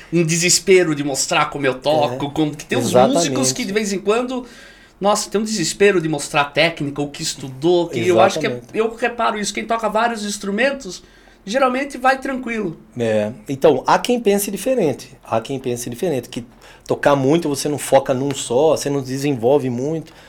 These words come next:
Speaker 2: Eu já penso como você, eu acho que você desenvolve até mais se você tocar outro, tiver uma visão mais ampla da, da função de cada instrumento, né?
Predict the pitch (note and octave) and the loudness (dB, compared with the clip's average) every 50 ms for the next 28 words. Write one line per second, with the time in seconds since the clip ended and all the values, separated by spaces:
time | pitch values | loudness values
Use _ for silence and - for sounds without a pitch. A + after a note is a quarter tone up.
0 | - _ - D3 D3+ F3 F3 G3+ G3 - F#3 F#3+ F#3 F#3 - - F#3+ G3 G#3 A#3 | -20 _ -2 0 2 2 4 2 2 2 0 0 0 -2 -2 -2 0 0 0 0
1 | A3 A3 - F#3 D#3+ C3 C3 B2+ - - - - - D#3 D#3 D#3 D#3 G3 G3+ D#3 | 0 -2 0 2 2 2 2 0 -2 -6 -6 -4 -4 -4 -4 -2 -2 -2 0 0
2 | B2+ D3 E3+ F3 F#3 - - F#3+ G#3 G#3 F3 E3 E3 E3+ D#3+ - - B2+ A2+ - | 2 2 4 4 4 2 2 0 0 0 0 0 -2 -2 -2 -4 -6 -6 -6 -4
3 | - A#2+ - A2+ A2 - - B2 A#2 A#2 A#2 B2 A#2+ A#2+ - - - - - _ | -4 -4 -4 -6 -8 -6 -4 -2 -2 -2 -2 -4 -4 -8 -12 -20 -20 -20 -20 _
4 | - - G#2+ A2 A#2 A#2+ G#2+ B2+ B2+ A#2 G#2+ G2 B2 B2+ C3 C3+ B2+ C3 C3 A#2+ | -10 -4 -2 0 2 2 0 0 -2 -2 0 2 2 4 4 4 2 2 2 0
5 | G#2+ A2+ A#2+ B2 C3 B2+ B2+ A#2+ A2+ A2 G#2+ G#2 - - - - - - - - | 0 0 0 0 0 -2 -4 -6 -6 -6 -6 -8 -10 -14 -20 -20 -20 -20 -18 -6
6 | - A#2 G#2+ - - C#3 C#3 C3 - - - - C#3 C#3+ D3+ D3+ C3+ B2+ - - | -2 -2 -2 0 2 0 2 2 2 0 0 2 4 4 4 2 0 -2 -6 -4
7 | - B2+ B2+ C#3 C#3+ D3 C3 A#2+ A#2 A2+ - - A#2 A2+ A2 G#2+ G#2+ A2 A2 A2 | 0 2 4 4 4 4 2 0 -4 -6 -6 -8 -6 -4 -4 -2 -2 -4 -4 -6
8 | - - G#2+ A2 A#2 | -8 -10 -10 -10 -12